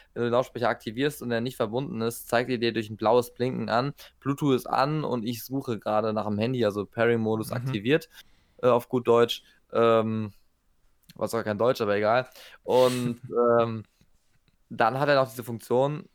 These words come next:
Speaker 1: also erstmal leuchtet er dann ansonsten währenddessen rosa, mal blau, mal grün,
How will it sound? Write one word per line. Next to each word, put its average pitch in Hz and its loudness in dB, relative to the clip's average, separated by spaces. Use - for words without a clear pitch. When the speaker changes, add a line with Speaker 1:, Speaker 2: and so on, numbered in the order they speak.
Speaker 1:
also 113 -2
erstmal 127 2
leuchtet 127 2
er 113 0
dann 113 -2
ansonsten 123 -6
währenddessen 117 -4
rosa, 151 2
mal 110 2
blau, 113 4
mal 113 0
grün, 139 -2